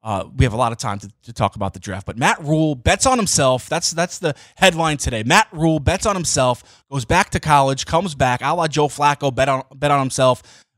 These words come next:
won the Super Bowl, got that huge hundred million dollar deal, never lived up to it, but he cashed in betting on himself.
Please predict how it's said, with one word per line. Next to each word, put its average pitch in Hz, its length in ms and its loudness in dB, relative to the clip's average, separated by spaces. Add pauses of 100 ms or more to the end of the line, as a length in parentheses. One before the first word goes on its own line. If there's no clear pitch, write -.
won 190 140 2
the 175 80 0
Super 151 240 0
Bowl, 143 140 2
got 135 220 -4
that 151 120 -6
huge 160 240 -8
hundred 160 300 -6
million 143 260 0
dollar 120 240 0
deal, 123 260 2
never 117 200 -6
lived 98 200 -12
up 214 200 2
to 185 160 6
it, 180 80 0 (320)
but 208 100 -2
he 185 80 0
cashed 127 400 4
in 131 80 2
betting 123 300 2
on 110 100 -6
himself. 104 420 -10